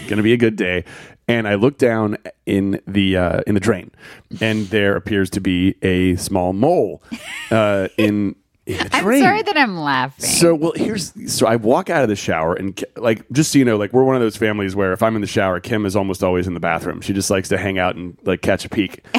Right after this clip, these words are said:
Speaker 2: <laughs>
Speaker 1: um, or, or, or whatever.
Speaker 2: You know me.
Speaker 1: And, and, uh, I walk out and I've, I'm, I'm like, "There's, this is the second time this month that there's been some, like, hair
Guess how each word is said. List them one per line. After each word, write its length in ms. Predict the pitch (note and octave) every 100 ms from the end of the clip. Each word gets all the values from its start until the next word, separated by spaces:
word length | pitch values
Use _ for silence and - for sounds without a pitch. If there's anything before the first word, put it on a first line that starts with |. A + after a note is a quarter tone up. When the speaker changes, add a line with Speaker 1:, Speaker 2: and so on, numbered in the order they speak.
| -
Speaker 2:
<laughs> 220 | - -
Speaker 1:
um, 340 | A2 G2+ F#2+ -
or, 240 | A2 G#2 F2+ -
or, 240 | G#2+ F#2 -
or 80 | G#2+
whatever. 460 | F2+ G2+ F#2+ F2 E2+ -
Speaker 2:
You 140 | D3+
know 120 | D#3
me. 240 | D#3+ D#3 B2+
Speaker 1:
And, 300 | B2 A2+ -
and, 280 | A#2 A#2+ A#2
uh, 600 | A2+ G#2 G2+ G2+ G2 F#2+ F#2 -
I 220 | F#2 F#2+
walk 280 | F#2+ G2+ D#3
out 300 | B2 A2+ - _ _ _ _ _ _
and 340 | G2+ G2+ G2 F#2
I've, 180 | E2 -
I'm, 400 | F#2+ F2 F#2 F2 F2
I'm 100 | F2+
like, 220 | F2+ F#2
"There's, 380 | D3+ G#3 - - _ _ _ _ -
this 100 | E3
is 80 |
the 80 | D#4+
second 400 | D4 - G2 G2+
time 240 | - G#2 G#2
this 160 | G2+
month 300 | A#2+ A#3 G3
that 140 | A#2 A2
there's 200 | A2 G2+
been 320 | A2 G#2+ G2+
some, 360 | - G2+ F#2 - _ _
like, 120 | - -
hair 520 | - B2 D4+ B2 -